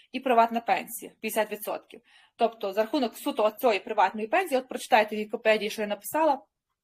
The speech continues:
Точніше, що пишуть люди, е, за рахунок того і живуть люди, не за рахунок цього першого рівня. А в Україні люди тільки люблять цей перший рівень, е, державну пенсію,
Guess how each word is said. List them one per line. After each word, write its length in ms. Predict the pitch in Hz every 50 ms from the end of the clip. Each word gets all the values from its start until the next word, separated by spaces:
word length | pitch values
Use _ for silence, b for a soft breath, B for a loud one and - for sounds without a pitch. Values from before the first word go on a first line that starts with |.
| _ _ _ _ _ _ _ _ _ - - 247
Точніше, 280 | 226 254 247 247 233 -
що 120 | - 254
пишуть 260 | 208 226 226 233 220
люди, 280 | 220 240 240 214 202 190 B B B B B B B B B -
е, 80 | - 208
за 80 | 226
рахунок 380 | 233 - 277 240 220 - - -
того 380 | - 277 277 285 247 240 226 226 B B B B B - -
і 80 | 220 208 -
живуть 280 | 240 226 240 233 -
люди, 280 | 226 208 190 180 180 185
не 160 | 202 247 302
за 100 | 262 254
рахунок 320 | 240 - - 262 233 226 -
цього 360 | - - 233 214 220 220 208
першого 520 | 214 - 214 202 202 - - 226 214 214
рівня. 380 | 208 208 185 180 175 170 165 - _ _ _ _ -
А 80 | 220
в 40 | 220
Україні 340 | 226 226 - 349 392 370 320
люди 300 | 285 302 226 254 240 208
тільки 260 | - 262 269 - 247
люблять 260 | 226 233 220 247 -
цей 140 | - 226 226
перший 460 | 226 - 220 214 214 214 - - 220
рівень, 320 | 214 185 185 175 - 170 175 B B B B B B B B B -
е, 180 | - 190 190
державну 400 | 175 208 196 226 220 220 220 233
пенсію, 580 | 233 - 190 165 165 165 - - - - -